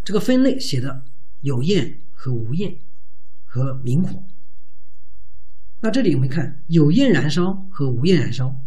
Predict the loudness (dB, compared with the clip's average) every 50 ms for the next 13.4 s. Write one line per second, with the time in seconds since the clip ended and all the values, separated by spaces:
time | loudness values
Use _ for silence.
0 | -2 -2 -2 0 0 0 0 -2 -2 -2 -2 -2 -2 -2 -2 -2 -2 -2 -2 -2
1 | -2 -2 -2 -2 -2 -2 -2 -2 -2 -2 0 0 2 2 4 4 4 4 4 2
2 | 4 4 4 2 2 2 0 0 0 0 0 0 0 -2 -2 -2 -2 -2 -2 -2
3 | -2 -2 -2 -2 -2 -2 -2 -2 -2 -2 -2 0 0 2 2 2 2 2 4 6
4 | 6 6 6 4 2 2 2 0 0 0 0 -2 -2 -2 -2 -2 -2 -2 -2 -2
5 | -2 -2 -2 -2 -2 -2 -2 -2 0 0 0 0 0 0 0 0 0 0 0 0
6 | -2 -2 -2 0 0 0 0 0 0 0 0 0 -2 -2 -2 -2 -2 -2 -2 -2
7 | -2 -2 -2 -2 -2 -2 0 2 4 4 6 6 4 4 4 2 0 0 0 -2
8 | -2 -2 0 0 0 0 0 0 -2 -2 -2 -4 -2 0 2 2 4 4 4 4
9 | 4 2 2 0 0 0 0 0 0 -2 -2 -2 -2 0 0 2 2 2 2 4
10 | 4 4 4 4 2 0 0 0 0 0 0 0 0 0 0 0 2 2 2 2
11 | 2 2 2 2 2 0 0 0 0 0 0 0 0 0 -2 -2 -2 -2 -2 0
12 | 0 0 0 0 0 0 0 -2 -2 -2 -2 -2 -2 0 0 0 0 0 0 0
13 | 0 0 0 0 0 0 -2 -2